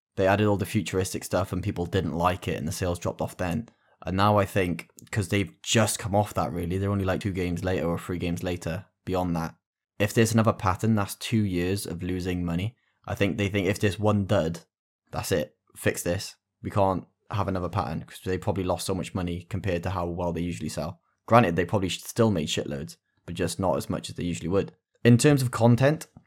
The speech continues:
Vanguard had significantly less content than Cold War, because all Vanguard had, it was campaign and multiplayer. You can say it had zombies, it fucking didn't. Wasn't in the game. Dead Ops wasn't there.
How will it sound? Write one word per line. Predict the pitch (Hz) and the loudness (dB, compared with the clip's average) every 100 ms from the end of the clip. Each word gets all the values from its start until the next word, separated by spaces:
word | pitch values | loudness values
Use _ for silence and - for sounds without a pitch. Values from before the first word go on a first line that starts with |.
| _ _ _ | _ _ _
Vanguard | - 90 110 135 104 85 104 - _ _ - | -6 4 8 8 8 6 4 2 _ _ -2
had | 98 92 | 0 2
significantly | - 92 101 95 - 101 95 | 0 2 2 2 0 0 0
less | 92 90 92 - - | 2 0 0 -6 -10
content | - 98 90 92 90 | -2 -2 0 0 0
than | 90 | -4
Cold | 95 95 95 | -2 -2 0
War, | 95 98 - _ _ _ | 0 0 -4 _ _ _
because | 95 87 92 92 85 - - - | -6 2 4 4 0 -4 -6 0
all | 107 | 2
Vanguard | 98 98 95 95 | 4 4 4 2
had, | 98 92 95 90 - _ - | 4 2 0 -4 -18 _ -4
it | 95 | 0
was | 92 87 | 0 0
campaign | - - 92 92 90 90 87 | -4 -2 0 0 0 0 -2
and | - 90 | -4 -2
multiplayer. | 90 80 87 92 101 113 - | -2 -2 -2 -2 -2 -4 -4
You | |
can | 110 | -2
say | 95 110 | 4 6
it | 98 | 6
had | 95 92 | 6 2
zombies, | 95 90 110 117 | 0 2 2 0
it | - | -4
fucking | - 82 87 87 | -8 -6 -4 -2
didn't. | 82 92 117 _ _ _ _ _ _ _ | -2 -2 -4 _ _ _ _ _ _ _
Wasn't | 92 98 95 | 0 2 4
in | 85 98 | 2 2
the | |
game. | 87 87 107 _ _ _ _ _ _ _ - | 4 2 0 _ _ _ _ _ _ _ 2
Dead | - | 6
Ops | 98 104 - | 8 8 6
wasn't | 107 98 80 | 0 2 2
there. | 98 104 | 4 4